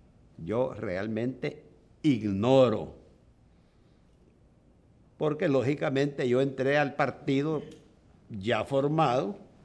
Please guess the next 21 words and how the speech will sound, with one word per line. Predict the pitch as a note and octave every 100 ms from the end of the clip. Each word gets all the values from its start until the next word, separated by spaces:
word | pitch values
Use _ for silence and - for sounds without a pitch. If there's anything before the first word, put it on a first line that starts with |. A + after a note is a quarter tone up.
| - _ - - _ _ - - _ _ _ -
y | C3 B2 F3+ G3 - - - - - - _ - - - _ - - - - _ _ - -
habían | G#2 G2 A2+ C3+
cosas | C#3 B2+ A2 C3+
que | - G2
yo | F#2+
mismo | G#2 A#2 C3 D3+ D3 - - - - - - - - - -
procuraba | C3+ B2 - A#2+ F2+ G#2 E3 G3+ - - - - - - -
<laughs> | - - - - - - - _ _ _ _ _ _ _ _ - - _ -
no | A2 B2+ D3+
andar | D3 D3+ D#3+
in-, | C#3 G#2+ -
no | - C3
andar | D3 D#3
de | D3
metido, | C3+ A2+ - E3+ D3+
¿cómo | C3+ C#3+ C#3+
se | A#2+ B2
llama?, | D3 C#3+ F2+ - - - - -
de | A#2+ B2+
metido | A#2+ F#2+ D3+
investigando. | D#3 C3 A2 D#3 F#3+ C4 D3 A2+